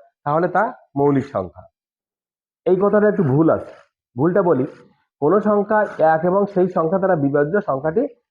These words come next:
মৌলিক সংখ্যা। এই কথাটা ভুল এই কারণে, এক তাহলে মৌলিক সংখ্যা হিসেবে ধরা পড়ে, কারণ এক তো এক দ্বারাও বিভাজ্য, আবার সেই সংখ্যা এক দ্বারাও বিভাজ্য, তাহলে এই কন্ডিশনে এক মৌলিক সংখ্যা হয়।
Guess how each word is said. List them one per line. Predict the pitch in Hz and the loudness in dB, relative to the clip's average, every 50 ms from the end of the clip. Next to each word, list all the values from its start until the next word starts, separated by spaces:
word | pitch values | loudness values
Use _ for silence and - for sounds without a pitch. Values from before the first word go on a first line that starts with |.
| _ - | _ 0
মৌলিক | 160 160 170 175 165 165 | 2 2 2 2 0 -2
সংখ্যা। | 170 - 120 110 104 - 123 - - _ _ _ _ | -2 -4 -6 -4 -4 -6 -8 -8 -10 _ _ _ _
এই | 139 147 143 | -4 -2 -2
কথাটা | 180 175 196 190 196 | -2 -2 0 -2 0
ভুল | 175 147 151 190 185 | 0 0 0 2 2
এই | 175 165 165 | 2 0 2
কারণে, | 185 208 202 196 165 139 135 143 - _ _ _ _ - - - 147 156 160 | 0 0 0 2 0 0 -2 -4 -8 _ _ _ _ -20 -6 -2 0 0 0
এক | 165 - - | 0 -2 -4
তাহলে | 180 180 190 196 208 | -2 0 0 2 2
মৌলিক | 190 170 156 156 160 151 156 | 2 2 2 2 2 0 -2
সংখ্যা | - 170 156 160 175 | -2 -2 -2 0 -2
হিসেবে | 170 156 160 147 143 | -2 0 -2 -2 -2
ধরা | 113 113 107 107 | -2 -2 -2 -2
পড়ে, | 98 90 82 82 _ _ _ _ _ _ | -4 -4 -10 -16 _ _ _ _ _ _
কারণ | - 165 165 | -4 -2 0
এক | 165 170 170 170 170 | 2 2 0 0 0
তো | 214 | 0
এক | 190 175 170 165 165 | 2 2 2 2 2
দ্বারাও | 190 208 220 214 | 2 2 2 2
বিভাজ্য, | 208 208 202 202 190 180 196 | 2 2 2 0 0 0 0
আবার | 180 175 | 0 -2
সেই | 170 - 190 202 196 | -2 0 -2 0 0
সংখ্যা | 190 185 180 175 190 170 | 0 -2 -2 0 0 -2
এক | 160 147 | 0 0
দ্বারাও | 165 180 190 170 | 2 2 2 2
বিভাজ্য, | 139 127 123 117 107 104 107 107 - _ _ _ _ _ _ | 0 0 0 -2 -2 -4 -8 -12 -14 _ _ _ _ _ _
তাহলে | - 165 175 | -2 0 2
এই | 175 175 | 2 2
কন্ডিশনে | 175 180 185 190 208 196 220 214 | 2 0 0 0 0 0 0 2
এক | 202 165 160 156 156 | 2 2 0 0 2
মৌলিক | 160 147 143 143 139 - - | 2 2 2 2 0 -2 -4
সংখ্যা | 127 117 107 107 98 | -4 -4 -4 -6 -8
হয়। | 92 87 - | -10 -12 -20